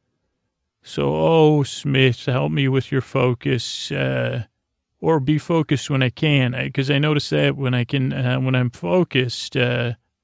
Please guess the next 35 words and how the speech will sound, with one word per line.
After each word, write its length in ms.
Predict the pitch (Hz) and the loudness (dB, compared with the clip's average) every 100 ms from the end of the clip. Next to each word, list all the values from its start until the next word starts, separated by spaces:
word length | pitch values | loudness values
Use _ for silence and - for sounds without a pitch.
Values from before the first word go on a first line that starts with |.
| _ _ _ _ | _ _ _ _
you 80 | 165 | 0
know, 100 | 151 | 0
I 80 | |
think 220 | 131 180 160 | 2 -2 0
there 180 | 165 | 2
are 40 | 143 | 2
some, 240 | - 143 | 0 -4
some 260 | 120 - 135 | -4 -4 -2
definite 440 | 143 131 139 123 | 0 0 0 -2
chemical 440 | - 143 131 143 127 | 0 0 0 0 0
impurities 680 | 120 151 156 139 123 113 | 0 0 4 4 2 0
in 180 | 131 123 | -2 -2
me. 420 | 123 127 123 117 - _ _ _ _ _ _ _ | -2 -4 -4 -6 -10 _ _ _ _ _ _ _
So 160 | - | -8
sometimes 460 | 131 151 143 139 131 | -4 -2 0 0 2
I 60 | |
gotta 160 | 131 123 | 2 2
ride 320 | 127 127 131 | 2 2 2
those 260 | 131 123 - | 0 -2 -2
moments 460 | 135 127 123 113 - | 0 0 0 -4 -2
out 260 | 127 127 | 0 0
and 100 | 120 | -2
just 200 | 120 123 | -4 -6
do 100 | - | -4
my 180 | 127 123 | -2 -2
best. 520 | 123 139 139 120 - | -2 2 2 2 -2
But 160 | 139 127 | -4 -2
then 180 | 143 139 | 0 2
when 100 | 135 | 2
I'm 100 | 117 | 0
focused, 800 | - 143 151 143 131 120 - - | 0 2 2 2 -4 -6 -8 -6
when 180 | 127 123 | -4 -4
the 60 | |
fog 500 | 117 - 139 147 135 | -8 -4 0 0 0
clears 760 | - 123 120 120 120 120 - | -4 -4 -2 -4 -4 -6 -12